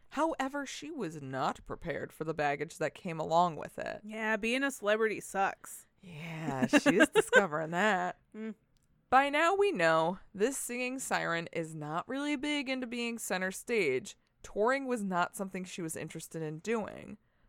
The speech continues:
Speaker 1: But we also know that this is pretty much expected for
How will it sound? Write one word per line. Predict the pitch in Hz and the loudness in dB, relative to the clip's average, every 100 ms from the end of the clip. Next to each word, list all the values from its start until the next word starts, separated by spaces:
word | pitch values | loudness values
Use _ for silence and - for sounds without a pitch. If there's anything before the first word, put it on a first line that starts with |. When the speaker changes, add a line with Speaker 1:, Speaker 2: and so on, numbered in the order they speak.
| _ | _
Speaker 1:
But | - 370 311 - | 2 4 4 0
we | 240 233 | 0 4
also | 226 240 262 | 4 2 0
know | 220 208 | 2 2
that | 196 180 180 - | 4 2 2 -2
this | 185 170 - | -8 -6 -6
is | 175 | -10
pretty | - 190 180 | -10 -8 -4
much | 180 165 | -4 -4
expected | 175 - - 151 - 160 | -6 -8 -6 -6 -6 -10
for | - | -8